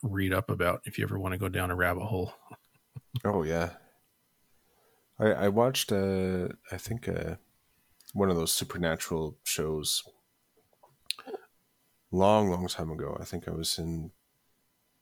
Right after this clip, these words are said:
Speaker 2: middle school, maybe. And they were talking about how the human,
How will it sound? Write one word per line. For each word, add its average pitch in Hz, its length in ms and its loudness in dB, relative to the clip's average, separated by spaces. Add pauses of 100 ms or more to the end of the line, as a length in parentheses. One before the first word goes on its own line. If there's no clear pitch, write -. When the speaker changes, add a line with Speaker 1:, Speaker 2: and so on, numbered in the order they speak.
(140)
Speaker 2:
middle 90 280 2
school, 85 340 0
maybe. 80 480 -6 (1000)
And 90 120 0
they 87 80 6
were 82 120 2
talking 82 440 -4
about 80 480 -6 (680)
how 80 640 -2
the 82 100 -6
human, 80 680 -2